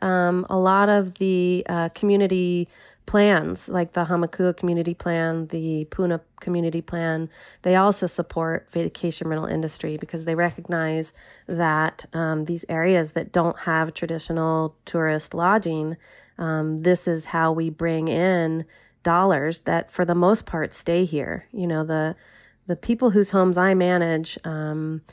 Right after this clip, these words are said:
a few of them live elsewhere, but a lot of them live here. And these are either second homes or gonna be retirement homes, or they're the family home that's,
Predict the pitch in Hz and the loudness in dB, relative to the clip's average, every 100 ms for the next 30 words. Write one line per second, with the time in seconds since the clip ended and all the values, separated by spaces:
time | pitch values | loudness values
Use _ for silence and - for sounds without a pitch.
0 | - _ _ - 170 - 208 226 196 170 | -20 _ _ -8 -8 2 6 8 6 2
1 | 165 160 156 156 160 - 151 160 160 165 | 2 0 0 -2 -4 -4 -4 -2 0 2
2 | 165 185 190 165 165 160 156 - 196 - | 4 2 0 -2 0 0 0 0 0 -2
3 | - - 156 156 160 160 160 151 156 - | -6 -6 -4 -4 -4 -4 -4 -4 -6 -10
4 | - 175 190 190 180 156 160 151 151 147 | -4 2 4 4 2 -2 -4 -4 -6 -6
5 | 185 190 196 170 175 175 175 - 151 156 | -2 0 0 0 0 0 -2 -2 -2 -2
6 | 156 156 - 185 185 175 180 175 175 165 | -4 -4 0 2 4 2 2 2 2 -2
7 | - - | -4 -10